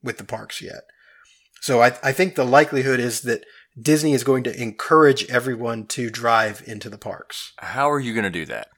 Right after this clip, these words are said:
Speaker 2: How, I mean, so everyone has to rent a car?
Speaker 1: If, if you're only, if you're only, if you've only got twenty percent capacity, I mean, there's room in the parking lot.
Speaker 2: No,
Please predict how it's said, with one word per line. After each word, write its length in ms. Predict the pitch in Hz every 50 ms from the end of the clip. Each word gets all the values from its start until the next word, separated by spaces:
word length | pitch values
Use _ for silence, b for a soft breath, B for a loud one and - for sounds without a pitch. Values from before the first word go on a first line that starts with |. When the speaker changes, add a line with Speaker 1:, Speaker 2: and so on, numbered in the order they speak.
| _ _ _ _ _
Speaker 2:
How, 160 | - - -
I 80 | - 135
mean, 200 | 127 120 110 104 _ _ _ _ _ _ _ _ _ _ _ _ _ -
so 160 | - - 120
everyone 200 | 120 123 131 131
has 140 | 135 - -
to 60 | 110
rent 220 | 95 95 110 123
a 60 | 127 -
car? 440 | - 92 92 101 131 156 156 - _ _ _ _ _ _ _ _ -
Speaker 1:
If, 220 | 208 208 - - 208
if 120 | - -
you're 180 | 185 190 196 208
only, 220 | 208 196 180 165 156
if 160 | - 151 -
you're 120 | 160 170
only, 160 | 175 185 180 156
if 100 | 147 -
you've 160 | 151 139 165
only 160 | 185 190 180
got 100 | 165 -
twenty 280 | - - 165 165 165 156
percent 580 | - 156 139 - - 151 135 135 - - -
capacity, 600 | - - - 151 143 165 - - - 120 110 117 123
I 20 |
mean, 140 | 135 139 127
there's 240 | 123 127 117 117 127
room 160 | 143 147 147
in 80 | 131
the 40 | 123
parking 360 | - 143 139 139 - 127 110
lot. 280 | 107 104 - 107 - -
Speaker 2:
No, 340 | 123 156 165 117 82 73